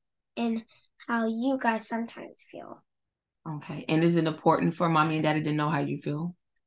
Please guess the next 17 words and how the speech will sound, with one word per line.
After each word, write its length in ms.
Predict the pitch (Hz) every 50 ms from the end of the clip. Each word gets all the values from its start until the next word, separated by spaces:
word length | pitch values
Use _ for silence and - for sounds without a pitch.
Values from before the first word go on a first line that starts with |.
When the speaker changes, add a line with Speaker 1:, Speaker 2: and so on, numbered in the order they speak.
| _ _ _ _ _ _ _ _ _ _ _ _ _ _
Speaker 1:
Yes. 440 | 285 285 - - - - - - - _ _ -
Speaker 2:
Yes. 400 | 180 143 135 131 - - - - - - - - - _ -
Is 200 | - 220 202 202
it, 200 | 208 180 139 -
why 320 | 180 185 208 226 240 262 277
is 240 | - 247 226 220 226
it 160 | 214 208 -
important 460 | 196 185 - - 196 190 185 170 170
for 60 | 180
you 320 | 170 165 165 170 180 190 190
to 120 | 175 - 180
know 120 | 170 160
how 160 | 160 156 147 147
me 220 | 151 147 147 143
and 100 | 139 139
daddy 320 | 143 143 143 156 151 151 -
feel? 280 | - - - - 175